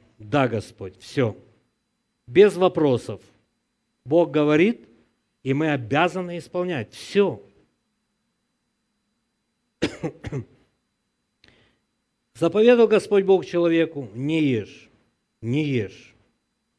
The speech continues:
Нарушить закон нельзя, пока его нету.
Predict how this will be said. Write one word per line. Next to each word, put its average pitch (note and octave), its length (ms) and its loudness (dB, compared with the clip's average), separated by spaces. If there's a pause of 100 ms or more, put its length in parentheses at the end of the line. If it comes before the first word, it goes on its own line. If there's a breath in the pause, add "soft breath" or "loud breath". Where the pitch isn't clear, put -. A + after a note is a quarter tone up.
(1040)
Нарушить G#3 460 2
закон G3 480 2 (300 loud breath)
нельзя, D#3+ 760 0
пока D3+ 320 -2
его C3+ 220 0
нету. C3+ 420 -2